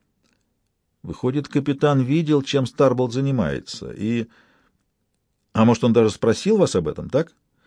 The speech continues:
Он наблюдал за нашими действиями, но ничего не спрашивал. Как по мне, так он и так хорошо разбирался в подобных вещах, мистер Клик.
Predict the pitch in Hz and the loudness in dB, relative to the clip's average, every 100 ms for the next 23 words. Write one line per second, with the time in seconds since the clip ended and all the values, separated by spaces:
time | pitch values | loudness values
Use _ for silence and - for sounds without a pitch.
0 | _ _ _ _ _ _ _ _ - 120 | _ _ _ _ _ _ _ _ 0 4
1 | 175 208 240 214 143 113 110 - 110 101 | 6 6 4 4 4 4 4 2 -2 0
2 | 90 - 73 71 - _ _ _ - 127 | -4 -4 -12 -12 -14 _ _ _ 0 0
3 | 190 175 160 151 170 - 113 90 - 82 | 4 4 4 0 0 -2 -2 -2 -4 -10
4 | - _ _ _ _ _ _ _ _ _ | -12 _ _ _ _ _ _ _ _ _
5 | _ 143 139 143 143 185 185 147 165 165 | _ -2 2 2 4 2 0 -2 0 0
6 | 202 - 113 107 110 98 107 110 92 - | -4 -2 -2 0 0 0 0 0 0 -4
7 | - 107 104 98 101 101 - 95 - 104 | -4 0 0 0 -4 -6 -2 -4 -2 -6
8 | - 92 104 90 | -4 -6 -4 -4